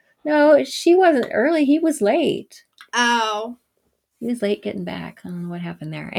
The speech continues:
Speaker 1: Anyway,
Speaker 2: the creators just forgot about
Speaker 1: the
Speaker 2: it,
Speaker 1: second
Speaker 2: or maybe,
Speaker 1: episode, what
Speaker 2: well,
Speaker 1: did
Speaker 2: her parents were mad at her. Maybe she quit, or maybe they forced
Speaker 1: Yeah.
Speaker 2: her to quit.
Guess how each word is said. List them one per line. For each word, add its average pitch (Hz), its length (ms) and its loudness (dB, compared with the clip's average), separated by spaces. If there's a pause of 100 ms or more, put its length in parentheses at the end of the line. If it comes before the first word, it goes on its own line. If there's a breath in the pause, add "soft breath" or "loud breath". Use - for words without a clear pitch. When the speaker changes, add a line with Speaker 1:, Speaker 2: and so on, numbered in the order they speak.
(100)
Speaker 1:
Anyway, 175 240 4
Speaker 2:
the - 100 -2
creators 381 400 -4
just 311 160 -14
forgot 214 800 -6
about - 120 -6
Speaker 1:
the 208 80 2
Speaker 2:
it, 302 240 0
Speaker 1:
second 294 260 4
Speaker 2:
or 427 140 4
maybe, 330 60 0 (180)
Speaker 1:
episode, 190 520 2
what 214 180 2
Speaker 2:
well, 247 100 4
Speaker 1:
did 233 140 -8
Speaker 2:
her - 160 -4
parents 370 340 -2
were 302 60 -6
mad 262 220 -2
at 269 60 -6
her. 247 100 -4
Maybe 208 200 -6
she - 160 -10
quit, 262 380 -8 (160)
or 233 100 -4
maybe 269 240 -2
they 220 140 -2
forced 269 300 -6
Speaker 1:
Yeah. - 80 -8
Speaker 2:
her - 20 -10
to 240 80 -14
quit. - 240 -14